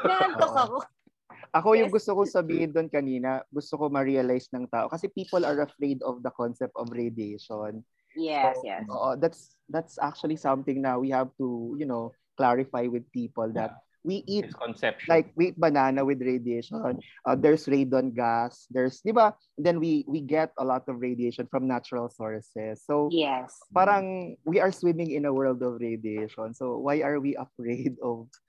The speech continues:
Speaker 1: So, which
Speaker 2: that?
Speaker 1: is okay lang, Sir
Speaker 2: Oo.
Speaker 1: Alphonse.
Speaker 2: Mababa lang naman kasi yung total niya technically, eh. Oo.
Speaker 3: At, at may dagdag pa rin ako dyan. Yung, yung, yung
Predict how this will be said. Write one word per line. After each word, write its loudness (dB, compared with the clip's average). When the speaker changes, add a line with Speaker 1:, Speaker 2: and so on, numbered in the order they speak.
Speaker 1:
So, 2
which 6
Speaker 2:
that? 6
Speaker 1:
is 2
okay 4
lang, 2
Sir -2
Speaker 2:
Oo. 4
Speaker 1:
Alphonse. 0
Speaker 2:
Mababa 8
lang 6
naman -2
kasi 0
yung -2
total 0
niya -4
technically, -8
eh. -20
Oo. -14
Speaker 3:
At, 0
at 0
may 2
dagdag 2
pa 4
rin 0
ako -4
dyan. -8
Yung, -6
yung, -2
yung -2